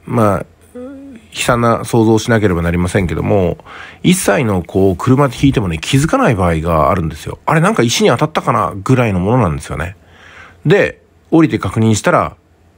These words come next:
まあ、変わり果てた姿がいるということで、まあ、本当にこの、何とも言えないような事件ですよね。この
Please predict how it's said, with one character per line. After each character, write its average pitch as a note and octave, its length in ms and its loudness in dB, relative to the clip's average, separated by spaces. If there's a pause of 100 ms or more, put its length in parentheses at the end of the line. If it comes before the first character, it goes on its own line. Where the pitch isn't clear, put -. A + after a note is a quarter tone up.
ま F#2+ 100 -2
あ、 F#2 140 -2
変 G#2 100 2
わ F#2+ 60 2
り F#2+ 80 0
果 F#2 120 -2
て - 80 -12
た F2 100 -4
姿 E2 340 -4
が B1 100 -2
い - 40 -4
る B1+ 100 -6
と - 80 -6
い C#2 40 -2
う C2+ 40 -8
こ C#2 100 -8
と B1+ 80 -8
で、 B1 240 -8 (640)
ま - 140 -6
あ、 - 20 -4
本 G2 140 -2
当 A#2 60 4
に A2+ 80 2
こ A#2 120 0
の、 A2 100 0 (320)
何 A2+ 240 0
と G#2+ 100 0
も F2 80 0
言 F2 120 -2
え G#2+ 60 2
な G#2+ 120 4
い G#2 60 4
よ F#2+ 80 2
う - 20 0
な D2 200 -2 (360)
事 G#2 140 -4
件 F#2 140 0
で E2 100 0
す - 80 -8
よ F2+ 80 -2
ね。 B2 220 0 (640)
こ - 100 -2
の G2+ 260 2